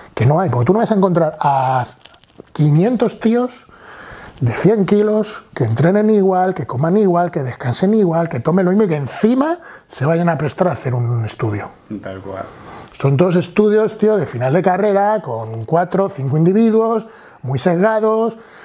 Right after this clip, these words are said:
Speaker 1: Los que son de suplementos son que han pagado la propia marca de suplementos y son estudios súper sesgados. Mucha gente, a, a los culturistas como yo, de, de mi generación y de mi época, nos atacan porque vamos como contra los papers,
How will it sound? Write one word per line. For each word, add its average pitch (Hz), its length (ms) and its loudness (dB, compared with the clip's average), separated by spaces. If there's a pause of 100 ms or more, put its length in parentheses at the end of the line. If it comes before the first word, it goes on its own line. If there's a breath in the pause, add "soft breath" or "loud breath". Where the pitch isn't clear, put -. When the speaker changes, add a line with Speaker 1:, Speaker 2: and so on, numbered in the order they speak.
(160 loud breath)
Speaker 1:
Los 135 200 -2
que 123 140 -2
son 160 720 2
de 165 180 2
suplementos 170 640 0
son 156 520 0 (300)
que 160 120 2
han 165 160 0
pagado 180 280 0
la 127 180 -2
propia 156 720 0
marca 160 340 -2
de 165 80 0
suplementos 220 840 0 (260 loud breath)
y 113 60 -12
son 147 140 -4
estudios 175 360 0
súper 143 240 0
sesgados. 120 380 -2 (600 loud breath)
Mucha 226 340 4
gente, 185 480 2
a, 123 960 0
a 117 40 -2
los 117 220 -2
culturistas 139 460 0
como 123 240 -2
yo, 196 240 2
de, 131 180 -4
de 117 140 -8
mi 113 180 -8
generación 123 460 0
y - 20 2
de 156 60 2
mi 160 80 2
época, 160 240 0
nos 117 180 -8
atacan 127 480 -2
porque 113 340 -4
vamos 131 280 0
como 131 240 0
contra 120 240 -2
los 123 140 -2
papers, 190 520 0